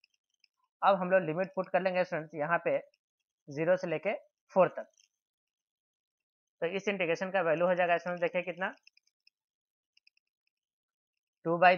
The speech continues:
three, वन to, वन to फ़ोर, वन to कितना है स्टूडेंट देखिए फ़ोर, अब हम लोग value put कर लेते हैं।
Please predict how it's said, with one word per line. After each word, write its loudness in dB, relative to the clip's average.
three, 0
वन 2
to, -2
वन 2
to 0
फ़ोर, -2
वन -2
to -2
कितना -4
है 0
स्टूडेंट -6
देखिए -4
फ़ोर, 2
अब 6
हम 2
लोग 4
value 2
put -6
कर 2
लेते -2
हैं। -4